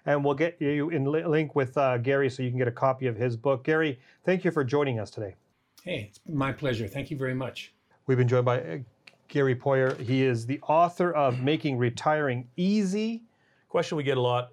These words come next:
Speaker 3: um, is about trust. There's lots of confusion, and they seem to be a bit of a mystery, uh, to a lot of people. So we thought we'd try to demystify that a little bit. And, uh, in order to do that, we brought on Jamie Golombek. Um, Jamie's been a long-term guest of ours, Managing Director of Tax and Estate Planning at C I B C.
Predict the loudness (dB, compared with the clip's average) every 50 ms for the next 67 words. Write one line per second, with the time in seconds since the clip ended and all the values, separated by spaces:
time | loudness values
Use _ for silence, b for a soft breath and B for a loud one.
0 | -6 -4 -2 -2 0 -2 -2 -4 -6 -6 -4 -2 -2 -2 -4 -4 -6 -4 -4 -2
1 | -4 -4 -4 -4 -2 -2 -2 -4 -8 -8 -4 -4 -4 -4 -4 -6 -6 -4 -6 -4
2 | -4 -4 -2 0 0 0 0 -2 -2 -4 -4 -4 -4 -6 -6 -6 -4 -4 -4 -2
3 | -2 -2 -2 -2 -2 -2 -2 -2 -2 -2 -4 -4 -2 -2 -2 -2 -4 -6 -10 -10
4 | -10 -10 -12 -16 b b b b b b b -4 0 0 0 0 -2 -4 -6 -4
5 | -4 -2 0 0 0 -2 -2 -4 -4 -4 -4 -2 -4 -6 -6 -4 -6 -8 -6 -2
6 | 0 0 0 0 -2 -6 -6 -4 -4 -4 -2 -4 -6 -6 -6 -8 -6 -6 -6 -8
7 | -8 -12 -10 -6 -2 -2 -2 0 0 0 0 -2 -2 -4 -4 -6 -8 -4 -2 0
8 | 0 -2 -2 -8 b b b b b b b b _ -4 -4 -2 -2 -4 -4 -2
9 | -2 -2 -2 -2 -2 -4 -4 -4 -4 -6 -8 -8 -6 -6 -4 -2 -2 -2 -2 -4
10 | -4 -4 -2 -2 -2 -4 -6 -6 -6 -6 -6 -6 -6 -4 -4 -2 -2 -2 -2 -2
11 | -2 -2 -4 -6 -6 -4 -2 -2 -2 -2 -4 -8 -8 -4 -2 -2 0 0 -2 -2
12 | -2 -2 -2 -2 -2 -4 -4 -6 -6 -4 -4 -4 -4 -2 -2 -2 -2 -4 -4 -4
13 | -2 -2 -2 -2 -4 -4 -4 -2 -4 -4 -6 -6 -8 -8 -4 -4 -4 -4 -4 -6
14 | -8 -8 -8 -6 -4 -2 0 0 -2 -4 -8 -10 -12 -10 -8 -6 -6 -6 -6 -6
15 | -6 -6 -6 -6 -6 -8 -12 -14 -12 -8 -6 -4 -4 -4 -6 -8 -10 -6 -4 -2
16 | 0 0 0 -2 -4